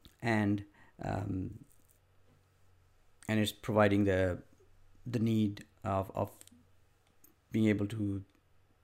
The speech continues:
and it is, uh, able to provide the ability to charge the, uh, the requester for, for the data. The next piece I see a lot about is,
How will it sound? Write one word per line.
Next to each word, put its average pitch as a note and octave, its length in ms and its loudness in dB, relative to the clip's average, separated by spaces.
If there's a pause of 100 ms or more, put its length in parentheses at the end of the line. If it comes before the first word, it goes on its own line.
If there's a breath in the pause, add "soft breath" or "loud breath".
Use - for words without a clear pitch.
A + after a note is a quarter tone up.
(1900 soft breath)
and A2 160 2
it G#2+ 100 4
is, G#2 160 0 (240)
uh, G2+ 320 0 (160)
able A2+ 280 0
to A2 120 -8
provide G2+ 600 2 (120)
the G#2 160 0
ability G#2+ 440 0
to G2+ 420 -2 (140)
charge G#2 420 2
the, F#2 420 -4
uh, F#2 120 -6 (180)
the G2+ 100 -4
requester G2 560 -4
for, F#2 540 -6 (200)
for G2+ 140 -6
the F#2 100 -6
data. F2+ 300 -4 (1900 loud breath)
The B2 100 4
next D#3+ 220 4
piece D#3+ 200 0
I C3+ 100 4
see C3 360 0
a A2+ 60 4
lot A2+ 200 6
about A2 360 4
is, G#2 540 2